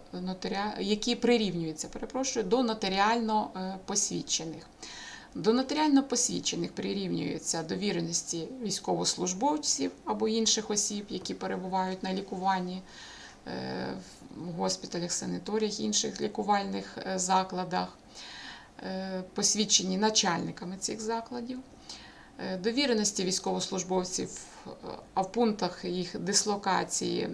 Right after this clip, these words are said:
військової частини, установи, де немає нотаріусів чи посадових осіб органів місцевого самоврядування. Е,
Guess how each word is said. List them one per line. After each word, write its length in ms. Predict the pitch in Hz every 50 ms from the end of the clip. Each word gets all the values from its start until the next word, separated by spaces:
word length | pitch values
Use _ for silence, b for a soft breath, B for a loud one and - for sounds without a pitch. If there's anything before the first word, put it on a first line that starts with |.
| - -
військової 680 | 185 185 180 175 180 180 - - - 180 170 175 175 170
частини, 720 | - - 190 180 - - - 262 277 285 262 247 233 220
установи, 800 | 208 208 - - - 208 208 208 214 208 208 190 196 190 190 190 - B B B B B B B B B - -
де 140 | 180 190
немає 420 | 190 190 196 196 196 196 190 190 185
нотаріусів 720 | 185 185 185 - 196 185 180 180 185 185 - - 185 180
чи 140 | - - -
посадових 880 | - - 190 - - 196 185 170 185 185 185 180 180 175 - - - -
осіб 340 | - 185 180 - - 185 180 -
органів 380 | 185 180 180 170 175 175 175 170
місцевого 460 | 175 175 - - 190 185 180 175 175
самоврядування. 1080 | - - 190 185 180 180 180 190 185 170 196 208 208 247 262 269 269 254 254 240 240 233 - B B B B B B B B B B B B B B B - - - - -
Е, 520 | 185 190 190 190 190 190 190 190 - 196